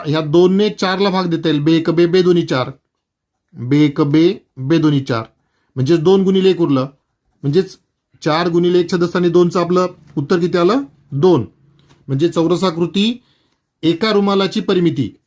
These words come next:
आपण ही जी परिमिती काढली होती, एका रुमालाची परिमिती काढली आहे. ठीक आहे,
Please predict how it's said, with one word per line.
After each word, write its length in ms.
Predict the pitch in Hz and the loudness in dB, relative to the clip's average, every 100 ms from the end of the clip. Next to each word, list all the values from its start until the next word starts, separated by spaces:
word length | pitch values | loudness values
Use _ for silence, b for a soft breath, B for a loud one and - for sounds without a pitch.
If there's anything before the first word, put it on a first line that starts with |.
| _ - | _ -8
आपण 220 | 131 170 | -2 0
ही 100 | 165 | 2
जी 100 | 170 | 0
परिमिती 360 | 165 180 180 180 | -2 -2 -2 -2
काढली 280 | 180 175 185 | -2 -2 -2
होती, 240 | 190 208 - | -2 -6 -4
एका 260 | 165 214 | -4 -2
रुमालाची 400 | 208 196 190 180 | 0 0 0 -2
परिमिती 340 | 165 170 165 156 | -2 -2 -2 -2
काढली 320 | 139 127 113 | -2 -2 -4
आहे. 100 | 104 - _ _ _ _ _ _ _ _ _ _ _ _ _ _ _ _ _ _ _ _ _ _ _ _ _ | -6 -12 _ _ _ _ _ _ _ _ _ _ _ _ _ _ _ _ _ _ _ _ _ _ _ _ _
ठीक 160 | 160 | -4
आहे, 100 | 175 | -2